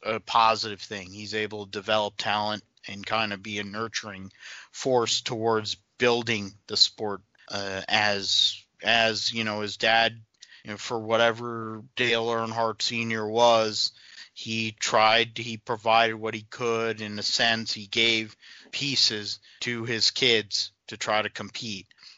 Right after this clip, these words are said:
And he angled Kelly to go and finish school.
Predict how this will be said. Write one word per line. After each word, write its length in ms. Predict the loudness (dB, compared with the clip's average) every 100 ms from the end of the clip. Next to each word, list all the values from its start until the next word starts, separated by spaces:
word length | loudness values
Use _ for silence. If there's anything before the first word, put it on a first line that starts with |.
| -6
And 540 | -2 0 0 -2 -6
he 420 | -10 -6 -4 -4 0
angled 540 | 2 2 2 0 0
Kelly 520 | 0 2 2 0 -6 -8
to 100 | -8
go 280 | -2 -2 -2
and 200 | -6 -8
finish 380 | -6 -6 -2 -2
school. 540 | -2 -2 -2 -2 -4